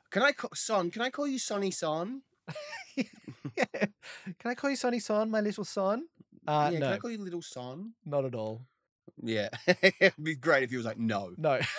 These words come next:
Speaker 2: <laughs> Absolutely
Speaker 1: <laughs>
Speaker 2: not.
Speaker 1: Absolutely not.
Speaker 2: Um, my fa-, the favorite name that I have, have found from the c-,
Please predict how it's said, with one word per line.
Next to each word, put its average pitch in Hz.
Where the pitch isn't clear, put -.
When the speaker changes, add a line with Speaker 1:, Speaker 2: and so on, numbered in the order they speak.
Speaker 2:
<laughs> -
Absolutely 160
Speaker 1:
<laughs> -
Speaker 2:
not. 135
Speaker 1:
Absolutely 107
not. 107
Speaker 2:
Um, 120
my 180
fa-, 196
the 175
favorite 190
name 151
that 147
I 127
have, 117
have 113
found 110
from 117
the 110
c-, 117